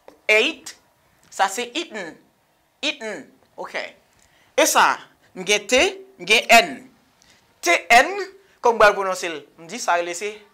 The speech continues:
healthy. Lou veni nan mo tenir, ki se hold. Hold. Hold.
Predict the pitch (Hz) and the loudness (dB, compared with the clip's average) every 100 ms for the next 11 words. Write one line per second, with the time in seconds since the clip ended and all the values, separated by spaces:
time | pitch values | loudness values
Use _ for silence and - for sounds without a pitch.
0 | _ 208 240 208 160 123 - _ _ _ | _ 0 2 0 -10 -16 -20 _ _ _
1 | _ _ _ _ _ _ _ _ _ _ | _ _ _ _ _ _ _ _ _ _
2 | _ _ 175 190 214 202 185 180 175 220 | _ _ -16 -12 -8 -8 -6 -8 -2 -4
3 | 220 - _ - 233 226 262 196 - - | -4 -10 _ -6 -4 -2 -4 -4 -8 -10
4 | 202 - 214 240 170 127 - - _ _ | -10 -10 -2 -2 -2 -6 -16 -20 _ _
5 | _ _ _ - _ _ _ _ _ _ | _ _ _ -20 _ _ _ _ _ _
6 | _ - 262 190 135 117 - _ _ _ | _ 2 4 4 -2 -8 -20 _ _ _
7 | _ _ _ _ _ _ _ - - 277 | _ _ _ _ _ _ _ -16 2 4
8 | 220 147 127 | 4 0 -10